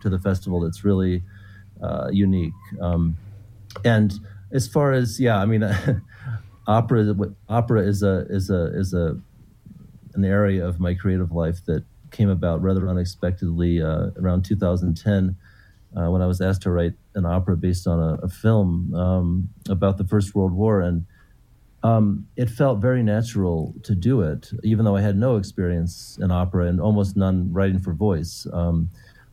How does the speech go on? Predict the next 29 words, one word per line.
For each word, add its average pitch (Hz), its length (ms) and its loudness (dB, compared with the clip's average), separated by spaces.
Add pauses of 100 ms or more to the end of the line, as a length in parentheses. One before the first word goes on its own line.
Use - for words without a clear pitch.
but 117 260 2 (160)
I 120 80 0
think 175 240 0
because 120 440 0
of, 98 180 0 (160)
as 113 160 0
I 113 120 4
mentioned 107 360 0
before, 98 300 0
the 95 100 0
storytelling 98 880 0
aspect 87 480 -2
of 85 80 0
my 85 140 0
music, 92 420 0 (140)
um, 85 320 0 (580)
even 120 240 4
if 113 120 0
there's 101 240 0
not 101 280 2
a 95 80 0
literal 98 480 2
story 82 640 -2 (440)
going 92 320 2
on, 82 340 0 (100)
um, 85 360 0
I'm 95 120 2
thinking 95 540 0
of 87 340 -2